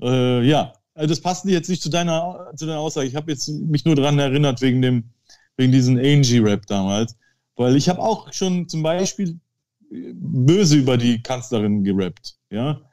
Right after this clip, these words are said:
in einem Spruch oder sowas, ja. Und ich bin nicht auf alles stolz, was ich, was ich gemacht habe, ne? Und die, heute sage ich mir, es ist so ein, so eine große, äh, Staatsfrau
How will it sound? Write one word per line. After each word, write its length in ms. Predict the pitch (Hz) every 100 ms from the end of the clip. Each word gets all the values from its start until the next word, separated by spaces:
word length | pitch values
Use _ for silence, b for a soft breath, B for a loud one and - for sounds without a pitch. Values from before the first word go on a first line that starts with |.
| _ -
in 100 | 127
einem 100 | 107
Spruch 400 | - 120 127 120
oder 220 | 101 98
sowas, 400 | 95 90 87 -
ja. 220 | 110 143 b b b
Und 140 | 127
ich 80 | 127
bin 160 | 180 180
nicht 180 | 160
auf 140 | 160 156
alles 200 | 165 156
stolz, 280 | 180 175 -
was 160 | 127
ich, 140 | 113 -
was 160 | 113 107
ich 180 | - - _
gemacht 380 | 107 101 95 -
habe, 360 | 87 82 80 - _ -
ne? 200 | 110 131
Und 180 | 120 117
die, 80 | 127
heute 360 | 147 160 170
sage 260 | 151 160 160
ich 120 | -
mir, 280 | 160 156 151
es 160 | 135
ist 120 | 139 -
so 140 | 147
ein, 260 | 147 143 - b b b b
so 140 | - 147
eine 380 | 147 143 170 - -
große, 840 | 151 160 156 147 143 139 135 135
äh, 40 |
Staatsfrau 960 | 131 - 151 160 - - 113 123 147